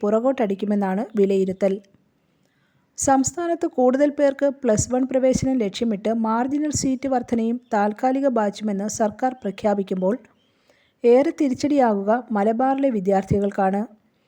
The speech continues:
കോഴിക്കോട് മാത്രം ഇക്കുറി ഉപരിപഠന യോഗ്യത നേടിയത് നാൽപത്തിമൂവായിരത്തി എഴുന്നൂറ്റി ഇരുപത് പേരാണ്. ആകെയുള്ളത് മുപ്പതിനായിരത്തി എഴുന്നൂറ് സീറ്റുകളും.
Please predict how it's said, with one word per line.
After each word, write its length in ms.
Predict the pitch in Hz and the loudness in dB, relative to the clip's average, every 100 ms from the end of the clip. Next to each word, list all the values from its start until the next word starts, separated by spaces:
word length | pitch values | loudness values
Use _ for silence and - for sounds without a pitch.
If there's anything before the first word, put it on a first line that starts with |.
| _ _ _ _ - | _ _ _ _ 2
കോഴിക്കോട് 540 | 254 285 320 349 339 | 6 6 4 0 0
മാത്രം 420 | 311 302 302 302 - | 0 -2 0 -2 0
ഇക്കുറി 420 | 240 - 247 262 | -4 2 2 2
ഉപരിപഠന 600 | 277 214 240 269 269 262 | 0 0 2 2 0 0
യോഗ്യത 460 | 262 208 208 233 240 | 2 2 2 2 2
നേടിയത് 520 | 220 190 190 220 247 | 0 2 2 2 0
നാൽപത്തിമൂവായിരത്തി 1040 | 226 233 294 285 277 262 262 262 254 254 - | 0 -2 -4 -2 0 2 2 2 -2 -4 0
എഴുന്നൂറ്റി 460 | 208 214 247 247 | 2 2 -2 -2
ഇരുപത് 400 | 220 202 220 226 | -4 -2 0 0
പേരാണ്. 520 | 214 185 185 180 190 - _ _ _ _ _ _ _ - | 0 0 0 0 -4 -8 _ _ _ _ _ _ _ -2
ആകെയുള്ളത് 640 | 240 277 330 320 302 311 302 | 0 2 2 2 2 0 0
മുപ്പതിനായിരത്തി 760 | 233 208 262 269 277 277 277 269 | -4 0 2 4 4 2 -2 0
എഴുന്നൂറ് 440 | 233 208 220 247 247 | 2 4 2 0 -2
സീറ്റുകളും. 680 | - 190 190 190 185 208 | -2 -4 -2 0 2 0